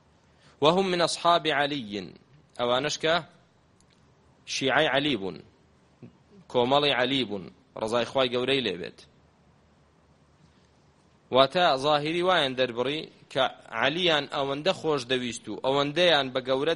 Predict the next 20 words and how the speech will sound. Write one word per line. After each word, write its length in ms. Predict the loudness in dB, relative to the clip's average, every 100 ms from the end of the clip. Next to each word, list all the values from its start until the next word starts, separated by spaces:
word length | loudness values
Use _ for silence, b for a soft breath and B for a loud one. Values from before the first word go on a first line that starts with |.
| 0
دانا، 340 | 0 0 -2 -2 -6 _ _ _ b b -8
عەلیان 520 | 0 2 2 2 2 2
بەرز 220 | -2 -2 -6
کردەوە 340 | -4 0 0 0
بۆ 80 | 0 0
مەرتەبەی 540 | -2 -2 -2 -2 -4 -6
ئولوهیەت، 720 | -4 -4 -6 -2 0 0 -4 -18 -20 _ _ _ _ _ _ _ _ _ _ _ _ _ _ _ _ _ _ _ _ _ _ -4
کە 80 | 2
دەیانوت 340 | 4 4 0 -2
عەلیش 220 | -2 -2 -4
چییە؟ 220 | -2 -2 -2 -6 -6
عەلیش 200 | -4 -4 -4
ئیلاهە 340 | 0 0 0 -2
و 60 | -4
عەلیش 180 | -4 -4 -4
دەبێ 160 | -4 -4
بپەرسترێ 500 | -4 -4 -4 -4 -4
و 100 | 0
هاواری 320 | 0 2 0 -4
بکرێتێ. 420 | -14 -16 -14 -14